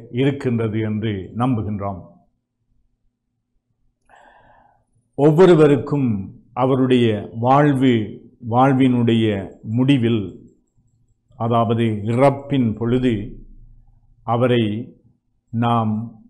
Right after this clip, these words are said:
அடக்கம் செய்கின்றோம். ஒன்றில் நாங்கள் தகன கிரிகை செய்கின்றோம் அல்லது அவர்களை புதைக்கின்றோம்.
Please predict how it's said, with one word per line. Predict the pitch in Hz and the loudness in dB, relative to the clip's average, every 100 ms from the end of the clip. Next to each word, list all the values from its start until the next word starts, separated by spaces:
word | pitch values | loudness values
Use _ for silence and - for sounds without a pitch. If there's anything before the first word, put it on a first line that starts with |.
| _ - | _ -12
அடக்கம் | 113 117 131 139 131 117 | -8 -6 -6 -8 -8 -8
செய்கின்றோம். | 101 98 90 80 - - _ _ _ _ _ _ _ _ _ _ _ _ _ _ _ _ _ _ _ | -10 -8 -10 -12 -20 -20 _ _ _ _ _ _ _ _ _ _ _ _ _ _ _ _ _ _ _
ஒன்றில் | 135 147 143 123 | -2 2 2 2
நாங்கள் | 117 117 120 117 104 101 98 - _ _ _ _ | 0 -2 0 -2 -2 -4 -10 -20 _ _ _ _
தகன | - 120 135 139 117 - - _ _ _ _ | -6 -2 0 0 -2 -6 -18 _ _ _ _
கிரிகை | _ 139 127 123 110 | _ -2 -2 -2 -4
செய்கின்றோம் | 117 92 101 101 131 160 - _ _ _ _ _ _ _ _ _ | -6 -8 -8 -6 -6 -8 -14 _ _ _ _ _ _ _ _ _
அல்லது | 120 127 120 113 117 98 - - - _ - | -4 -2 0 0 -2 -6 -12 -18 -20 _ -6
அவர்களை | 123 110 85 110 107 104 | -4 -4 -6 -8 -8 -10
புதைக்கின்றோம். | 113 110 - 107 98 110 165 | -8 -6 -6 -10 -6 -6 -8